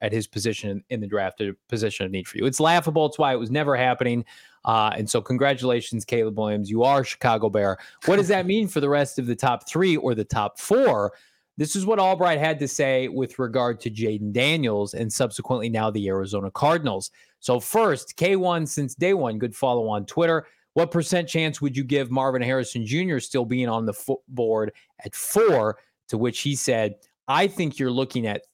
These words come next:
quarterbacks one, two, and three," and then subsequently said, "Jayden Daniels, really a top five lock?"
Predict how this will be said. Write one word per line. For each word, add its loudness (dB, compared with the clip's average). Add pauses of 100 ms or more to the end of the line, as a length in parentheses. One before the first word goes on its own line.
(220)
quarterbacks 0
one, 2
two, -4
and -4
three," 0 (280)
and 0
then 0
subsequently -2
said, 0 (320)
"Jayden 0
Daniels, 0 (180)
really 0
a 0
top 0
five 0
lock?" 0